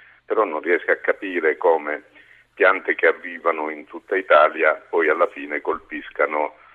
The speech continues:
solo ed esclusivamente il Salento. Mi sembra un, un po' strano, insomma, se, se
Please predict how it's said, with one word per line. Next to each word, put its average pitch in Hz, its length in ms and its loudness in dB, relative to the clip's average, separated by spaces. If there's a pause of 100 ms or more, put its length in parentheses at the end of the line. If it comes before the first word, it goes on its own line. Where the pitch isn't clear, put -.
(180)
solo 82 260 -2
ed 80 60 -8
esclusivamente 76 880 -4
il 76 160 -8
Salento. 76 760 -2 (500)
Mi 95 100 -20
sembra 82 420 0 (460)
un, 69 200 -20
un 78 180 -20
po' 85 180 -2
strano, 82 400 0
insomma, 71 480 -10
se, 69 300 -6 (100)
se 73 360 -4